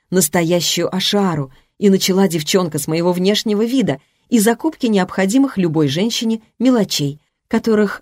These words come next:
в холостяцком шарту дяди не водилось. Дырку в заборе эта хитрая лисица, если не нашла, то сама проделала, а потом, окутав чарами невидимости, утянула через неё и меня. «Этот аромат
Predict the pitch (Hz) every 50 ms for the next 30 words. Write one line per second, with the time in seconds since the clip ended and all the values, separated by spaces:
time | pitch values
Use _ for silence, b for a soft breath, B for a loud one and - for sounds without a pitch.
0 | _ _ - - - - 202 202 202 196 - - 180 151 151 - - 143 139 -
1 | - 135 143 147 156 151 151 180 208 214 196 196 208 202 - 214 214 214 196 196
2 | 185 170 143 147 143 127 127 131 - - - _ _ _ _ _ _ _ _ _
3 | _ - - 190 202 294 339 294 - 254 202 165 147 147 143 143 156 208 277 277
4 | 269 262 - 151 147 - 131 - - 156 143 - 135 131 131 139 147 151 - -
5 | 285 294 - - 262 262 254 - - 185 143 143 139 - - 160 180 196 196 208
6 | 214 - - 277 339 359 - - - 233 311 - - 190 175 175 190 247 254 247
7 | 247 254 196 147 143 135 135 135 135 143 147 b b b b b b b b 170
8 | 160 160 156 - 160 156 151 - 254 247 202 - _ _ _ _ - - 156 151
9 | 147 202 196 - 165 135 - - - 160 160 160 151 147 147 156 175 180 170 151
10 | 156 143 160 175 208 226 - - 349 349 _ _ _ _ _ - 226 202 - -
11 | 190 196 226 277 302 294 269 - - 156 160 147 156 160 151 147 151 220 262 -
12 | - - 196 220 202 185 190 185 160 147 143 147 143 127 _ _ _ _ _ _
13 | _ _ _ _ _ _ _ _ _ - 175 170 165 156 156 151 147 - - 185
14 | 165 160 147 143 143 156 185 262 294 - -